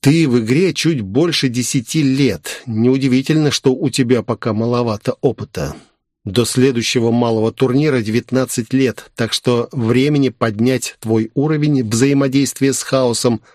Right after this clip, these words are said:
нам хватит. Медж прав. Мы тебя в любом случае подстрахуем, а ты, я уверен, сможешь найти и иные, кроме боёв, способы заслужить благосклонность нашего владыки. Если у кого и получится,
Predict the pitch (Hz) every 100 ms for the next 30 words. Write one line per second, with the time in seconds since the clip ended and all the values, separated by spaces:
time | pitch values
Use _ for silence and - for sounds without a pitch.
0 | _ - 151 127 - 110 87 - - _
1 | _ _ _ _ 143 185 - 147 143 -
2 | - - _ _ _ _ _ _ 180 214
3 | 165 165 127 147 180 143 - 156 156 131
4 | - 120 - 127 123 - 175 131 - 127
5 | - - 202 123 110 110 117 113 107 117
6 | 120 185 147 120 - 110 113 - 165 170
7 | 151 143 - 127 110 135 156 135 - 127
8 | 120 117 104 120 120 123 - - 131 -
9 | 113 113 - - _ 104 120 - 123 120
10 | 113 98 110 113 - 120 117 107 104 -
11 | - 98 117 107 - 110 104 110 110 101
12 | - 98 82 - - _ _ _ 117 110
13 | 120 110 117 113 113 107 117 190 - -
14 | - 90